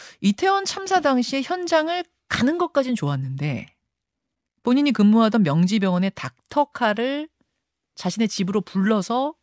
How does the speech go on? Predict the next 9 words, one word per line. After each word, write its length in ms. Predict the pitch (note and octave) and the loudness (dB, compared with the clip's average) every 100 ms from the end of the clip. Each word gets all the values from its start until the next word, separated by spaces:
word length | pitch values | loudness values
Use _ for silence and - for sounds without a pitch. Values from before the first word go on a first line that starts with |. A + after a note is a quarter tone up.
| _ _ _ _ | _ _ _ _
자신과 720 | - F3+ A#3+ A#3+ _ - A3+ A#3 | -6 0 0 -2 _ -6 -4 -2
자신 220 | D#3 G3 | 0 0
남편을 400 | C3 D#3 G#3+ A3+ | 0 0 -2 -2
태우고 560 | - - A#4+ A#4+ G#4 D4+ | -4 -2 0 2 0 0
현장으로 460 | D#4+ D#4 C#4 A#3 | 0 -2 -2 -4
가게 280 | - C#3 D#3 | -6 -8 -8
했다. 680 | D#3+ - C3 C3+ C#3+ C3+ D#3+ _ _ _ _ | -8 -10 -10 -8 -8 -8 -12 _ _ _ _
그 100 | - | -12
때문에 500 | - A#3 G#3+ A#3+ B3+ | -2 2 4 2 0